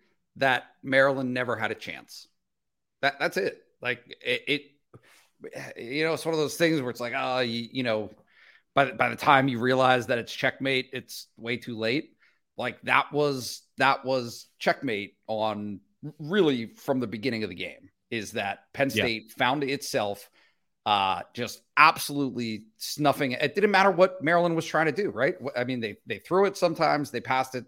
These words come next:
Speaker 1: or they, uh, they ran it sometimes. But no matter what Maryland did, they were constantly finding themselves in second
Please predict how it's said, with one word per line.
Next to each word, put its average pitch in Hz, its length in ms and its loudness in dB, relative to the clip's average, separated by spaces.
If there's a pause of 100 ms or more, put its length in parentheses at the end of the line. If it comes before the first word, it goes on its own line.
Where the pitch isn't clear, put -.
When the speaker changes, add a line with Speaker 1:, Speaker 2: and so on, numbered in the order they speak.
Speaker 1:
or 120 160 -2
they, 113 280 0
uh, 98 220 -4
they 104 80 -6
ran 151 260 4
it 160 100 -2
sometimes. 135 580 0 (320)
But 139 160 0
no 151 80 2
matter 175 340 6
what 135 540 2
Maryland 135 500 0
did, 117 440 -2 (380)
they 127 140 2
were 127 160 -2
constantly 170 720 -6
finding 131 380 -2
themselves 113 720 -2
in 107 320 -6
second 131 800 -4